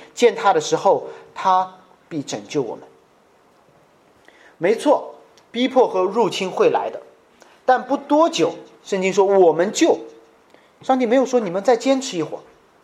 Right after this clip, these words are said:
顶住，等我来”，上帝没有说，上帝说“我们就来了”。拯救的事情从来不会延迟的。就像创世纪的开篇，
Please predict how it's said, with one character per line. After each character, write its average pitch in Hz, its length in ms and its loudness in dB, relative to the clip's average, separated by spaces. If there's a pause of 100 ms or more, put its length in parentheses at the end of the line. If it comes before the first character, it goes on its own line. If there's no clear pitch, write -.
(120)
顶 208 220 -2
住， - 420 2
等 247 100 4
我 240 160 4
来”， 151 240 -2 (200)
上 208 120 0
帝 196 60 -2
没 196 100 0
有 247 120 4
说， 147 260 0 (140)
上 233 120 2
帝 208 80 -2
说 220 140 6
“我 214 180 4
们 202 120 -2
就 311 160 2
来 123 180 -2
了”。 - 100 -16 (640)
拯 214 240 2
救 311 160 4
的 240 100 6
事 226 160 -4
情 196 280 -4
从 220 260 -2
来 277 140 4
不 220 100 -2
会 226 140 2
延 151 200 2
迟 123 200 -8
的。 - 120 -14 (640)
就 302 120 0
像 294 180 2
创 302 180 2
世 269 140 -6
纪 247 100 -4
的 226 120 4
开 240 240 2
篇， 247 220 0